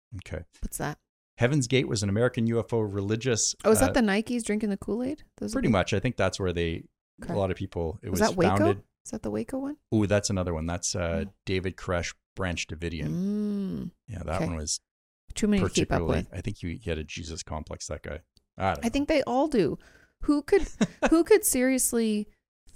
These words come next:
Speaker 2: think that they're, like, being that leader, making people do things and trying to, like, control people is really fucking weird.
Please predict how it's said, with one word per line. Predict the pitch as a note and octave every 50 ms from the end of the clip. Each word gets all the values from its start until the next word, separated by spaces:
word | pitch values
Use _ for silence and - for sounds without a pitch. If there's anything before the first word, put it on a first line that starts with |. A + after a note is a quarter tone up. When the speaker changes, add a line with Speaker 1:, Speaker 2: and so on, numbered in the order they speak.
| - _ _ _ _ _ _ -
Speaker 2:
think | - - A#3 A3+ A3+ G#3+ -
that | G3 F#3+ - - F3+
they're, | G3 F#3+ F#3+ F#3+ F#3+ F#3+ F#3 - - _ _ _ _ _ _ _ _ _ _ _ _ -
like, | A3+ G#3+ G3 F#3+
being | G#3 A#3 B3+ B3+ A#3
that | A3+ - -
leader, | E3+ E3+ E3+ F#3+ A3 A3 F3+ - - B2 F#3+ - _ _ _ _ _
making | - F#3+ F3 F3 F#3 F#3+ G3 G3+ - A#3 A3+
people | A#3 G#3+ - F3+ F3+
do | F3 F3+ F#3 A3+ A#3
things | - F3 E3 E3+ F#3 F#3+
and | F3+ F3 F3+
trying | - G#3 G3 G3 F#3+
to, | F#3 F3+ - - - - _ _ _ _
like, | F#3+ F3+ -
control | - - G3+ - - - F3+ E3+ E3+ G3+ A#3 B3
people | - D4+ D4+ D4+ - D4+ E4 F4 F#4+ - _ _ _ - -
is | G3 F#3+ F#3+ G3+
really | B3 D#4+ G4 E4+ G#3+
fucking | G#3 - A3 A3+ A3+ D4+ D#4 E4+
weird. | G4 A4+ A4 - - - -